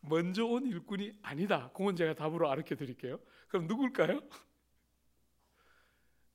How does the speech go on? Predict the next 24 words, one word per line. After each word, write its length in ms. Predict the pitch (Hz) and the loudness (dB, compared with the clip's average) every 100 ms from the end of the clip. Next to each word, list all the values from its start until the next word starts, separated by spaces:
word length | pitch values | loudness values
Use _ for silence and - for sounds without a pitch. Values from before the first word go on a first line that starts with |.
| - | 0
이 180 | 262 | 0
지금 160 | 226 247 | 2 0
이제 100 | 233 | -2
포인트 480 | - - 277 320 226 | -2 2 2 2 0
자체가 540 | 165 127 156 120 113 - _ _ _ - _ _ | 0 -2 -4 -4 -10 -16 _ _ _ -20 _ _
우리의 480 | 160 202 233 214 214 | 0 2 4 4 0
이 60 | |
사유를 680 | 208 - 135 180 208 139 143 - - | -4 -6 -2 0 2 2 -2 -10 -20
계속해서 720 | - - - - - - 254 | -14 -10 -10 -10 -8 -6 -6
지금 180 | 226 220 | -4 -4
건드리고 460 | 196 151 170 180 135 | -4 0 2 2 -2
있는 220 | 113 135 | -6 -8
거거든요. 400 | 123 107 117 185 - _ _ _ _ - - _ _ _ | -8 -10 -10 -12 -12 _ _ _ _ -20 -20 _ _ _
우리의 420 | 160 202 269 262 | -2 4 6 4
지금 280 | 233 226 226 | 2 -2 -4
사유의 520 | 220 - 156 208 190 | -4 -4 -2 2 2
방식, 420 | 143 131 120 117 - _ - - _ _ _ | 0 -8 -10 -10 -14 _ -20 -20 _ _ _
이 200 | - 226 | -6 -4
땅을 340 | 226 180 233 240 | -2 -2 0 -2
살아가는 440 | 220 214 214 220 | -2 -4 -2 -2
모든 520 | 208 165 208 269 285 | -4 -4 -4 -4 -4
사람들의 520 | 262 196 180 185 190 180 | -4 -4 -6 -4 -4 -4
삶의 640 | - 139 151 185 151 208 - _ _ | -6 -8 -2 0 0 -4 -14 _ _
방식, 440 | 143 160 - 110 | -6 -4 -6 -10